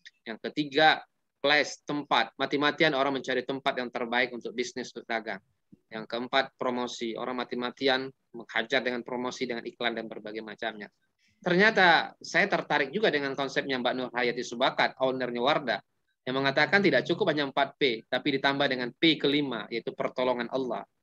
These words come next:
Menurut Mbak Nur Hayati, sehebat apapun produkmu, sehebat apapun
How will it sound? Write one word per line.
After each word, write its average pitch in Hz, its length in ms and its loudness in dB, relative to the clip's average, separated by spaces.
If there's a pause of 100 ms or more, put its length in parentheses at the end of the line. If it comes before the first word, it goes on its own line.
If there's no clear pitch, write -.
(520)
Menurut 170 320 4
Mbak 175 160 6
Nur 156 80 6
Hayati, 151 320 4
sehebat 151 480 2
apapun 131 320 -4
produkmu, 135 560 0
sehebat 127 400 -2
apapun 127 400 -4